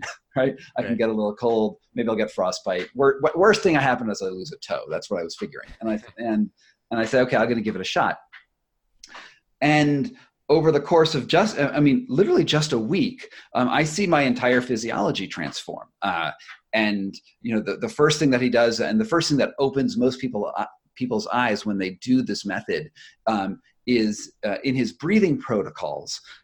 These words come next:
Speaker 1: you learn to hold your breath for exceedingly long periods of time. Uh, and essentially what you do is you hyperventilate and then you hold your breath with no air, with, with, on an exhale, and then you hyperventilate and,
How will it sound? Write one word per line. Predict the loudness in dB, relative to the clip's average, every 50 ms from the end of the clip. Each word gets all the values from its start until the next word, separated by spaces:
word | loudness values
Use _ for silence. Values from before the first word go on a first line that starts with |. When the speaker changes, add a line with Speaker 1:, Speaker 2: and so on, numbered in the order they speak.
| _ _
Speaker 1:
you | 0 0 2
learn | 4 4 4 4 4 4
to | 0 -2
hold | 0 2 2 2 2
your | -2 -2 0
breath | 0 0 0 0 -4
for | -6 -8 -6
exceedingly | -6 -6 -6 -4 -4 -2 -2 -4 -4 -4 -6
long | -6 -6 -6 -6 -8 -8
periods | -8 -6 -6 -6 -6 -10 -14
of | -18 -18
time. | -12 -12 -10 -10 -12 -14 -18 _ _ _ -8
Uh, | -6 -6 -6 -6 -8 -12 -20 -20 -20 _ _ -2
and | 0 2 4 4 2 2 0 -4
essentially | -8 0 2 4 4 4 4 2 2 2
what | 2 2 0
you | 0
do | 0 0
is | 0 -2
you | -4 -2
hyperventilate | -2 -2 0 0 2 4 4 4 4 6 4 4 4 2 0
and | -2 -2
then | -2 -2
you | -4 -4
hold | -4 -4 -4 -4
your | -6 -2
breath | 2 2 2 2 0 -6
with | -10 -8 -4
no | -4 -2 0
air, | 0 0 0 0 -2 -4
with, | -6 -6 -10 _ _
with, | -8 -8 -6 -2
on | -2 0 0
an | 0 -2
exhale, | -2 -4 -2 -2 0 0 0 0 -2 -6 _ -20 -20 -20 -12 _
and | -4 -2
then | -2
you | 0
hyperventilate | 0 -2 -2 0 2 2 4 4 4 2 0 -2
and, | -6 -10 -12 -12 -14